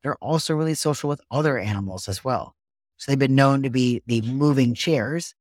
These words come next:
because they have, like, birds and rabbits and monkeys even that just sit on them and ride on them.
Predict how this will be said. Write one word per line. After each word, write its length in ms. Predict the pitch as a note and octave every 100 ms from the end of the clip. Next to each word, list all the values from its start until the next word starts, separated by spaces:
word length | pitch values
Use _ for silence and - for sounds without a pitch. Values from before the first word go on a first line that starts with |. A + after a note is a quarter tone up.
| -
because 520 | C3+ C3 B2+ B2 A2
they 380 | A#2+ A#2 A2+ G#2 _ _
have, 200 | A#2 A#2
like, 140 | F#2+ - -
birds 520 | C#3+ C#3+ C3+ C3 A#2
and 220 | A2 G#2+
rabbits 640 | A#2 B2 B2+ A#2+ - - -
and 180 | G#2+ G2
monkeys 440 | G2+ A2 D3 C#3
even 240 | D3+ D#3 D3
that 100 | C3
just 280 | B2+ -
sit 220 | - B2 -
on 200 | B2+ C#3
them 220 | D3 C3+
and 180 | G2 F#2
ride 260 | F#2 G2
on 120 | D2 -
them. 100 | -